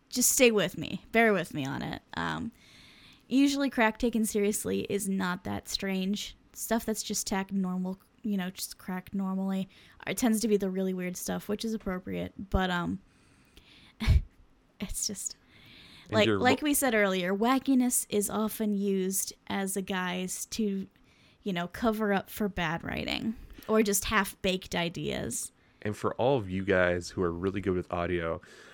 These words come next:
Speaker 2: you can really make us sound like we're crackheads by just
Speaker 1: <laughs>
Speaker 2: taking a whole bunch of context out of
Speaker 1: Somebody make,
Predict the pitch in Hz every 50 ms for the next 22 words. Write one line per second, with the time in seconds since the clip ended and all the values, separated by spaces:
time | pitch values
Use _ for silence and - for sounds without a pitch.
0 | - - - - 95 95 110 - - 95 92 87 87 90 95 95 95 95 92 90
1 | 95 95 92 - 98 90 - - 98 95 92 90 87 90 87 - 87 87 - -
2 | - 90 87 90 - - - 87 90 85 - - 98 92 87 90 90 - - 107
3 | 98 90 92 90 92 92 - - - 107 98 95 101 92 90 - 92 - - 90
4 | 85 87 - - 85 82 - - - - 90 90 - 82 85 85 - - - -
5 | _ _ - - - 254 254 285 294 277 262 269 254 247 - -